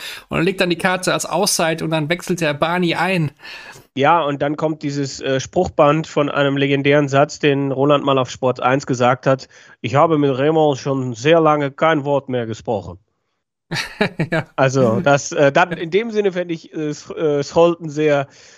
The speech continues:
Speaker 2: interessant. Gut, wahrscheinlich wär's dann vielleicht, äh, Vincent van der Voort oder so, äh,
Speaker 1: Ja, gut, wenn,
Speaker 2: äh, könnte,
Speaker 1: wenn, wenn Van Gerwen
Speaker 2: könnte
Speaker 1: auswählen könnte, würde er wahrscheinlich, ja, würde der Vincent oder Barney nehmen, also, ja,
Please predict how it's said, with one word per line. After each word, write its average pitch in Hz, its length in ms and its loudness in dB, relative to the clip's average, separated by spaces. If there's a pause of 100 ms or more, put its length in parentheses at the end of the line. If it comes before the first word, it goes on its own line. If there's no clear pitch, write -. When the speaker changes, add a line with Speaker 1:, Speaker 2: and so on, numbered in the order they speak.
Speaker 2:
interessant. 143 680 0
Gut, 160 160 0
wahrscheinlich 139 460 2
wär's 135 240 0
dann 131 200 0
vielleicht, 127 540 -2
äh, 117 320 0 (260)
Vincent 135 380 -4
van 143 140 4
der 147 120 2
Voort 143 380 2
oder 139 240 -2
so, 135 380 -4 (100)
äh, 127 260 2
Speaker 1:
Ja, 127 220 -2 (280)
gut, 151 180 -4
wenn, 139 180 0
Speaker 2:
äh, - 40 -8
könnte, 143 300 2
Speaker 1:
wenn, 143 160 2
wenn 143 80 -8
Van 151 100 2
Gerwen 156 140 0
Speaker 2:
könnte 156 120 -2
Speaker 1:
auswählen 165 280 0
könnte, 165 280 0
würde 160 140 0
er 147 40 -4
wahrscheinlich, 151 480 -2 (460)
ja, 135 100 2
würde 175 200 2
der 151 160 -2
Vincent 175 280 -2
oder 156 180 0
Barney 156 300 0
nehmen, 143 240 -2
also, 139 300 -6 (220)
ja, 151 180 -12